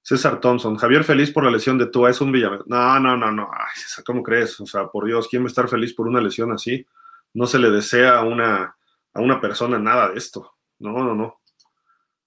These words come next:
Dunier Fuentes, buenas noches, familia Dolphin. Recuperación para Tua solamente es una derrota. Corregir los errores, seguir adelante. Hemos obtenido un tres uno en los primeros cuatro partidos que nadie esperaba.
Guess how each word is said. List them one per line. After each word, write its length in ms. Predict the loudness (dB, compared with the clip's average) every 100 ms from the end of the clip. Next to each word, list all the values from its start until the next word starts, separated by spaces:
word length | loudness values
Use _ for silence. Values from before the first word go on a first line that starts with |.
| _ _ _ _ _ _
Dunier 640 | _ -10 -6 0 2 4 2
Fuentes, 640 | 2 2 4 2 0 0
buenas 260 | 2 2 4
noches, 360 | 2 0 -2
familia 260 | -2 2 2
Dolphin. 400 | 4 2 2 -2
Recuperación 640 | -2 -4 0 0 0 0
para 240 | 2 2 2
Tua 180 | 0
solamente 500 | 2 0 2 0 -2
es 100 | -2
una 140 | 0 0
derrota. 360 | 0 0 -2
Corregir 300 | -4 -4 -2 -2
los 140 | 0
errores, 240 | 0 0 0
seguir 240 | 0 2
adelante. 520 | 2 2 -2 -4 -10 -12 -20 -20 _
Hemos 640 | -2 2 4 2 -2 -8 -4
obtenido 800 | -4 0 2 4 4 2 0 -6 _ _ 0
un 160 | 2
tres 240 | 4 2 4
uno 320 | 2 2 0
en 80 | -2
los 100 | -2
primeros 300 | -2 -2 0
cuatro 320 | -2 0 -2
partidos 400 | -4 -2 0 0
que 120 | -2
nadie 160 | 0 0
esperaba. 520 | 0 0 0 0 -4